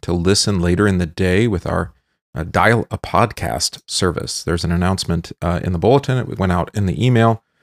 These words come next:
Uh, it's for our homebound and those without internet service so that they too can listen,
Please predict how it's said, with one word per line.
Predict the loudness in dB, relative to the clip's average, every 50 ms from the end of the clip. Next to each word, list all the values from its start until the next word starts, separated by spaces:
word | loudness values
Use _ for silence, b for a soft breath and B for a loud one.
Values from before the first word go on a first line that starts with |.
| b b b b _ _ -2
Uh, | -2 0
it's | -2 -2
for | -2 -2 0
our | 0 0
homebound | -2 -2 -2 0 2 2 2 2 2 2 0 -2 -4 _ _ _ _ _ _ _ _
and | -2 -2 0 0 0
those | 0 0 0 -2 -2
without | -4 -2 0 0 0 0
internet | 0 0 0 2 2 2 0 0
service | 0 0 2 2 2 2 2
so | 0 -2 -2
that | -4 -2 0
they | 0 -2 -2 -4 -8 _
too | -2 0 2 2 2 2
can | 0 -2 -2 0 2
listen, | 2 0 0 2 0 0 0 0